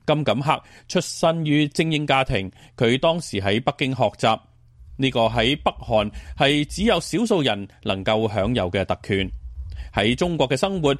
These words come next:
令佢睇到一個更加繁榮嘅世界。佢喺互聯網上搜索有關佢祖國嘅新聞。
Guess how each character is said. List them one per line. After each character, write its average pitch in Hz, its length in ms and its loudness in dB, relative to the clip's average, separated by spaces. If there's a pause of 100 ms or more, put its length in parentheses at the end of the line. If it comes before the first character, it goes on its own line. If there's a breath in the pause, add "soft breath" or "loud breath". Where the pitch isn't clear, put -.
(180 loud breath)
令 196 240 2
佢 190 240 4
睇 190 220 0
到 214 120 4
一 240 60 2
個 160 160 0
更 147 220 -2
加 185 100 4
繁 92 380 -2
榮 90 180 -4
嘅 101 220 2
世 110 200 0
界。 113 100 0 (500)
佢 117 120 0
喺 113 240 2
互 110 160 -2
聯 95 220 -2
網 117 220 2
上 127 240 0
搜 151 260 0
索 185 240 0
有 131 160 0
關 214 220 2
佢 113 240 0
祖 107 260 0
國 110 220 0
嘅 98 200 0
新 139 240 -2
聞。 117 260 2